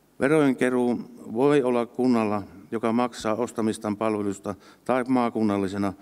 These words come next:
jolloin verotulot jaetaan asukasluvun perusteella kuntiin palveluihin, joita tuotetaan.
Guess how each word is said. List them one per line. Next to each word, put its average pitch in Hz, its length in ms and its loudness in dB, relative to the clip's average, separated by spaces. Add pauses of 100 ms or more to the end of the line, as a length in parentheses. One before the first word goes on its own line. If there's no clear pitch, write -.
(360)
jolloin 107 320 0
verotulot 98 760 -2
jaetaan 107 480 -4
asukasluvun 101 560 -6
perusteella 90 480 -6
kuntiin 92 520 -4 (520)
palveluihin, 98 500 0
joita 98 180 -4
tuotetaan. 87 640 -4